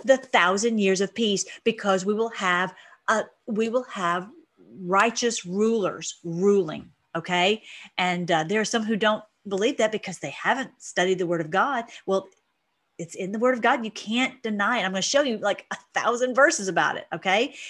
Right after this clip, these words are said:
Um, uh, let me go ahead and show you that real, real quick now. Just, I'm gonna just show you just a few. I'll, I'll put a link here so you'll see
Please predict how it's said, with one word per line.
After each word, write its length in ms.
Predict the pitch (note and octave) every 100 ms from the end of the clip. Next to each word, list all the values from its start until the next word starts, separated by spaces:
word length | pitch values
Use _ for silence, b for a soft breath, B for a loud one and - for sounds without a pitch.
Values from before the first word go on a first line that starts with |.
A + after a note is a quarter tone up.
| B B
Um, 200 | F#3+ F#3 F3
uh, 140 | A3+
let 80 | G3
me 100 | A#3
go 80 | A3+
ahead 160 | A3 F#3+
and 80 |
show 100 | F3
you 140 | F#3+ F3+
that 220 | E3+ -
real, 180 | E3+ E3
real 100 | F3+
quick 220 | E3+ F3+ D#3+
now. 240 | F3+ D3 b b
Just, 260 | E4 E4
I'm 120 | - D#4
gonna 100 | C4+
just 160 | B3
show 120 | C#4
you 140 | C4 A3+
just 200 | C4+ -
a 60 | -
few. 300 | A#3+ G#3+ -
I'll, 160 | E3 E3+
I'll 120 | D#3+
put 200 | - C#4
a 60 | D#4+
link 220 | C#4+ A#3+
here 260 | A3+ G#3+
so 300 | G3+ G#3+ F#3+
you'll 240 | F#3+ G3 G3
see 440 | - B3 G3+ F3+